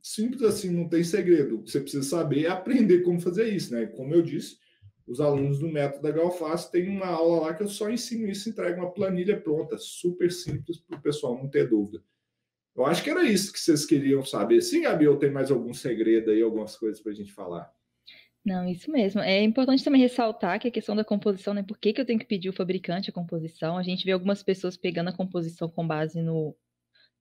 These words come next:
Speaker 2: na amostra que foi pro ar, né? De acordo com aquela proporção, que é, é uma forma que pode ser feita, mas a C G H, ela indica que a composição seja com base na composição bruta daquele produto. Então,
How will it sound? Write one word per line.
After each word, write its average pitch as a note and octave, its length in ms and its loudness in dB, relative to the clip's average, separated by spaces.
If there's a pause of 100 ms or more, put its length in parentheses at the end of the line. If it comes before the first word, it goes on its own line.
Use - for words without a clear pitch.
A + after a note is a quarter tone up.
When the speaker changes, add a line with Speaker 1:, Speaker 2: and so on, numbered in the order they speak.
Speaker 2:
na E3 520 0
amostra F3 440 -2
que - 80 -12
foi G3 160 -2
pro G3 220 0
ar, D3+ 200 -2
né? F#3 120 -2
De E3 80 -6
acordo E3 220 -8
com E3+ 60 -8
aquela E3+ 240 -4
proporção, E3 720 -8 (320)
que E3+ 140 0
é, E3 160 0
é F3 80 0
uma F3+ 140 2
forma F3 240 0
que E3+ 240 -2 (720)
pode E3 240 2
ser E3+ 180 0
feita, A#3 340 4
mas F3 320 0 (480)
a E3+ 160 -2
C A3 160 2
G G3+ 120 2
H, F3+ 180 2
ela F#3 160 2
indica F#3+ 420 2
que B3 100 0
a A3+ 40 2
composição G3+ 500 -2
seja G#3+ 400 -2
com A#3+ 220 0
base G3 320 0
na A3 300 0 (100)
composição A#3 560 2
bruta G#3 320 -2
daquele B3+ 320 -2
produto. G3 560 -2 (400)
Então, E3+ 400 -4